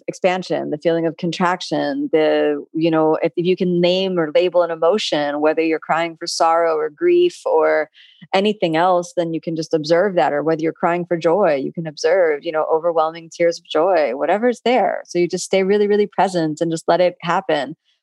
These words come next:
When it's time for the tears to stop, they'll stop. And then there'll be something else. So great. Let's see. Oh, Kristen has a very good question.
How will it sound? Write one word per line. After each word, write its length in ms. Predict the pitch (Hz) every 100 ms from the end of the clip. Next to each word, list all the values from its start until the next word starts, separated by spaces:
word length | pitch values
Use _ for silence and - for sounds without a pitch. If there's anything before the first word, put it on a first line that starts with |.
| -
When 140 | 180
it's 120 | 180
time 300 | - 175 180
for 80 | 180
the 100 | 185
tears 320 | 170 180 175
to 120 | - 185
stop, 420 | 175 170 254 262 196
they'll 120 | 240
stop. 340 | - 415 - _ _ _ -
And 100 | 247
then 100 | 254
there'll 120 | 254
be 100 | 269
something 320 | 269 269 285
else. 420 | 269 190 - - _ _
So 640 | - - 170 160 165 175 175 _ -
great. 320 | 202 156 - _
Let's 240 | 190 220 -
see. 760 | - 220 202 190 185 180 185 -
Oh, 220 | 302 349
Kristen 360 | - 311 - 233
has 280 | 208 196 196
a 240 | 175 165
very 220 | 202 190
good 140 | 180 170
question. 420 | 151 160 - 120